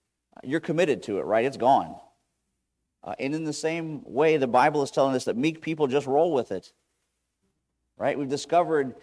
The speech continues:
that God is trustworthy, and so we can roll our problems, our, our lives, our, our businesses, our relationships, uh, our health, our fears, and, and our frustrations. We just roll them over the cliff and down into God's lap and say, "God, you got this."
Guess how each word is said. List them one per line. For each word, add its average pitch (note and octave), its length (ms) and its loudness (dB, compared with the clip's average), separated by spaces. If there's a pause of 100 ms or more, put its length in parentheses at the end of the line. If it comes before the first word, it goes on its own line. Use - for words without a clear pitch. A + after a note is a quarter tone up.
(200)
that B2+ 180 2
God C#3 240 4
is C3+ 100 -4
trustworthy, D3 560 0
and C#3 100 -2
so D3 140 0
we D3 140 -2
can B2+ 240 -4
roll D3 500 2 (240)
our B2+ 180 4
problems, D3 680 2
our, G#2+ 260 2
our A#2 240 0
lives, B2 640 2
our, G#2 260 -2 (400)
our A#2 220 2
businesses, C3+ 720 -2
our A2 120 0
relationships, B2 1120 -4 (580)
uh, D2+ 60 -14
our B2+ 220 2
health, F3+ 400 6
our B2+ 120 4
fears, E3+ 580 0
and, B2 180 2
and B2+ 140 2
our B2+ 100 6
frustrations. C#3+ 560 2
We D#3+ 120 0
just C3+ 160 -4
roll C3 340 4
them E3 140 4
over D3+ 180 4
the C3+ 80 0
cliff D3 340 2 (520)
and A2+ 240 -4
down C3+ 360 2
into A2+ 200 -4
God's A#2 320 -2
lap A#2 240 0
and G2+ 100 -8
say, G#2 160 -8
"God, A#2+ 340 -2
you A2 80 -10
got G2 300 -8
this." - 320 -18